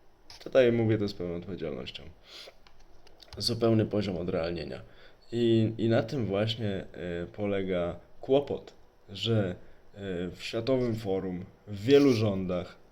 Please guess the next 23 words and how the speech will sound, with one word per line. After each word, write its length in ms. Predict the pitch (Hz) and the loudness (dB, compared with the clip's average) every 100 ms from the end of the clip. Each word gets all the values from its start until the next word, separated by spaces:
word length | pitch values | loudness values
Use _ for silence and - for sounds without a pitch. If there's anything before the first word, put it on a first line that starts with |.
| - - - | -20 -20 -20
e, 160 | 87 90 | -14 -6
też 300 | 110 110 110 | -4 -2 -2
i, 200 | 107 101 - - - - - | -4 -4 -12 -20 -20 -20 -12
i 100 | 117 | -4
w 40 | 110 | 0
wielu 260 | 123 127 | 2 4
organizacjach 800 | 113 107 104 101 101 95 95 95 | 2 2 0 0 -2 -2 -4 -8
wpływowych, 680 | - 110 98 82 73 90 - - - _ - - - | -10 -8 -6 -6 -8 -12 -12 -18 -20 _ -20 -20 -10
a 100 | 107 | 2
także 320 | 156 160 160 | 4 4 4
wielu 220 | 180 175 | 6 6
ludzi 280 | 151 131 117 | 4 2 0
biznesu, 720 | 110 104 98 95 - 98 92 - - - - - - - - | 0 0 0 -2 -4 -8 -10 -14 -20 -20 -20 -20 -20 -20 -10
mm, 300 | 110 107 101 | -4 -2 0
e, 600 | 95 90 90 90 90 - - - | 0 -2 0 0 -2 -6 -10 -4
jest 320 | 123 127 - | 0 0 -2
ludźmi 380 | 127 131 127 120 | 0 0 2 2
odrealnionymi, 800 | 120 131 127 110 107 92 90 92 | 2 6 6 6 2 0 -2 -4
wykształconymi 840 | 104 - 107 104 104 113 120 123 | -6 -6 -2 -2 0 0 0 0
na, 240 | 117 104 98 - - - - | 0 0 -2 -10 -20 -20 -16
e, 280 | 107 98 101 | -10 -6 -2
neomarksistowskich 1400 | 110 123 127 120 110 113 - 104 - 113 110 - 104 95 - | 2 4 6 6 4 0 -4 -4 -2 -2 -2 -4 -8 -8 -6
kierunkach, 720 | 113 110 113 110 95 90 | -2 0 0 0 -2 -4